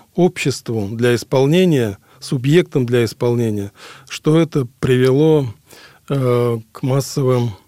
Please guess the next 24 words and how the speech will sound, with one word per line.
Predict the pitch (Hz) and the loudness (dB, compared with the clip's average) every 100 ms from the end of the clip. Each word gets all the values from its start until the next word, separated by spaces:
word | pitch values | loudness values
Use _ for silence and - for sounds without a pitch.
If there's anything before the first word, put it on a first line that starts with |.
| _ _ _ - - - | _ _ _ -20 -20 -10
выступлениям, | 139 131 - 120 147 147 127 113 101 95 _ _ _ _ _ | -6 -6 -6 0 2 4 2 0 -4 -8 _ _ _ _ _
э, | - 110 | -10 -8
граждан. | 107 123 160 143 143 127 - _ - - | -4 0 0 0 -2 -4 -6 _ -20 -6
Я | 156 165 | -2 0
помню, | 170 165 160 139 113 107 - - - - | 2 2 2 0 -2 -6 -14 -20 -20 -20
в | - | -20
четвёртом, | - - 156 175 156 135 | -12 -2 0 2 0 0
начале | 123 110 135 117 | 0 -2 -4 -2
две | 117 | -2
тысячи | 113 120 - | -2 -6 -2
пятого | 131 117 120 113 | -2 -2 -4 -4
года, | 131 156 147 117 _ - - - - | -2 0 0 -4 _ -20 -20 -20 -6
как | 139 123 | -4 -4
приходилось | - 131 143 123 127 123 113 - - | -4 -2 -2 0 2 2 -2 -6 -10
на | - 123 | -4 0
митингах, | 123 156 156 143 135 131 127 | 2 2 0 -2 -2 -4 -6
на | |
различных | 117 113 113 - 120 - | -6 -4 -4 -6 -10 -6
мероприятиях, | 113 113 120 127 156 143 135 117 - | -6 -4 -2 2 2 0 -4 -4 -2
на | 139 175 | 0 2
улицах, | 170 170 156 131 117 127 120 | 2 0 0 -2 -6 -12 -12
на, | 135 135 165 170 | -10 -4 -2 0
м, | 185 151 139 | -2 -4 -6
площадях. | 123 131 143 - 165 156 131 113 | -6 -2 -2 -2 -2 2 2 0